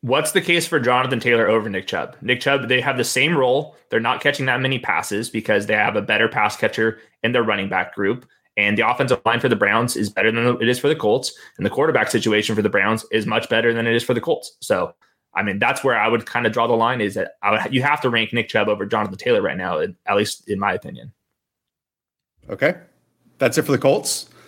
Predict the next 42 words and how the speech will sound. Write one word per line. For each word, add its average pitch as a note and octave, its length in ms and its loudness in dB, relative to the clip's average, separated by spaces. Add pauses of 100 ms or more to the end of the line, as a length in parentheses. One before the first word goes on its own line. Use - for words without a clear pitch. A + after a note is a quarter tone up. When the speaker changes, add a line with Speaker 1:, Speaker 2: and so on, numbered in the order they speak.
(160)
Speaker 2:
Uh, A2+ 140 2
again, B2 220 0
it - 40 -6
seems E3 220 0
like B2+ 200 -2 (360)
we're B2+ 80 -4
gonna C3+ 120 2
find C#3+ 300 2
out C3+ 160 0
a A#2 80 2
lot G#2+ 520 0
about A2+ 580 0
what A#2+ 320 -2
they're B2 120 2
going A#2 220 2
to G#2+ 100 -4
do A2 300 0
during G#2+ 320 0
preseason G#2+ 500 -2
games. A2+ 320 4
Either F#2 200 2
it's F#2+ 80 -8
Jacob - 340 -2
Eason, F#2+ 340 -2
who G2+ 120 -2
went G#2+ 180 -2
from, G2+ 160 -4
like, F#2+ 220 -2
a F2 240 0 (240)
bust A#2+ 560 0
five-star A2+ 680 0
recruit G#2+ 500 -2 (420)
in G#2+ 120 -2
college A#2 480 0
to A#2 120 -4
now G2+ 280 2
starting G#2+ 400 0
N G2+ 80 -2
F G2 140 -4
L F#2+ 80 -6
quarterback G#2 480 0
in F2+ 280 -4